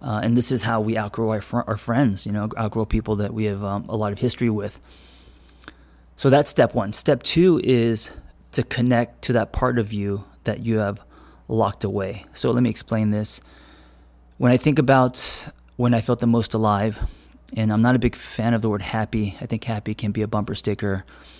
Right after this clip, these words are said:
Um, what does that even mean, right? To be happy. Um,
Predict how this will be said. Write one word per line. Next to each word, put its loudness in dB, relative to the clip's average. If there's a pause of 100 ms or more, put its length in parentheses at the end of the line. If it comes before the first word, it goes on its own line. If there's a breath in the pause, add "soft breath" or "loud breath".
(300 loud breath)
Um, -4
what -2
does -2
that 2
even 0
mean, 2
right? -2
To -2
be -4
happy. -6 (640 loud breath)
Um, -10